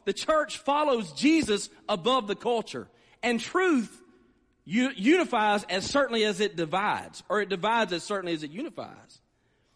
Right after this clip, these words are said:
But there's another opposition that's not on the inside or the outside. There's another opposition to the church and the members of the church that's on another level. In Ephesians chapter six, verse twelve, the Bible says, "For we,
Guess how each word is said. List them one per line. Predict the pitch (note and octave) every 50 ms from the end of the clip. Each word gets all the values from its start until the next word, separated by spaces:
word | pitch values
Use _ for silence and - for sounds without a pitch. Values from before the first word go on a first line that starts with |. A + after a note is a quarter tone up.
| _ _ _ _ _
But | G#3 G#3+
there's | A#3+ A#3+ - A#3+
another | A#3 C4+ E4+ D#4+ C#4+ B3+
opposition | A#3 G#3 - G3+ F#3+ F#3 A3+ G#3+ - A3+ G#3+
that's | G3 G3+ F#3+ -
not | G#3+ G3+ G#3
on | G#3 G3+ F#3+
the | F#3+ G3
inside | G3+ F#3+ - G#3+ F#3 F3+ E3+
or | D#3+
the | D#3 D#3 D#3+
outside. | D#3 D3 C3+ - C#3 A2+ F#2 - - - _ _ _ _ _ _ _ _ _ _ _ _ _ _ -
There's | A#3 B3+ A#3+
another | B3 A#3+ C4 D4+ E4 D#4+ D4+
opposition | C#4 C4+ G#3 A3+ G3+ A#3+ C4 - A#3 A#3
to | G#3+
the | G3 F#3+
church | F#3 - C4+ C#4+ D4 C#4 C4+
and | G#3+ G#3+
the | G3
members | G3+ A3+ C4 D4 C#4 C4 A3+ A#3
of | A#3 B3 C4+ A#3+
the | A#3 G#3+
church | - A#3+ A#3 G#3+ -
that's | - G3 F#3 -
on | G3+ F#3+
another | F3 F3 F3+ F3 E3
level. | D#3 D#3 E3 E3+ D#3 C3 A#2 G2 F#2 - - _ _ _ _ _ _ _ _ _ _ _ _ _ _ _ _ _ -
In | C#3+
Ephesians | D#3 C3+ - A3 A#3 A3+ G3 D3+ D3 A#2+ G#2 G2 - - - _ _ _ _ _ _
chapter | - - G#3+ F#3+ - F#3+
six, | F3 - B3 A3 - -
verse | E3+ G#3 G3+ F#3
twelve, | - - G#3+ G#3+ G#3+ G3+ E3+
the | E3+
Bible | E3 G3 G3+ G3+ F3+ F3+
says, | - G#3 G3 F#3+ F#3 F3 - - - - _ _ _ _ _ _ _ _ _ _ _ _ _ _ _ _ _
"For | _ - - A3 A3 G#3+
we, | G3+ F#3+ F#3+ G#3+ B3 C4+ B3+ A#3+ G#2 B2+ B2